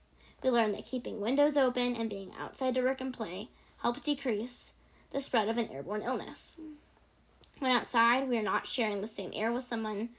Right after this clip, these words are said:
who might be infected. Air is circulated naturally outside. We learned that influenza viruses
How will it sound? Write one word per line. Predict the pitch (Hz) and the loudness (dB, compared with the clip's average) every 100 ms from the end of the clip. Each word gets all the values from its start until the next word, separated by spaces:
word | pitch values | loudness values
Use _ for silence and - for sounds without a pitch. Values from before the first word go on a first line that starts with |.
| - _ | -20 _
who | 254 | 2
might | 240 | 2
be | 233 | 2
infected. | 226 240 254 - - - - _ - - | 0 0 -2 -4 -12 -14 -20 _ -20 -2
Air | 240 | 2
is | 240 240 | 4 2
circulated | 226 240 226 196 175 | 0 2 0 0 -2
naturally | 185 - 294 220 | -2 -2 -2 -2
outside. | 120 - - - - - - - - - - | -4 -6 -8 -8 -16 -20 -20 -20 -20 -20 -4
We | 240 | 2
learned | 247 233 233 | 4 4 4
that | - | 2
influenza | 240 247 233 240 | 0 0 0 2
viruses | 233 220 220 247 226 220 220 - | 2 0 2 2 2 0 -2 -4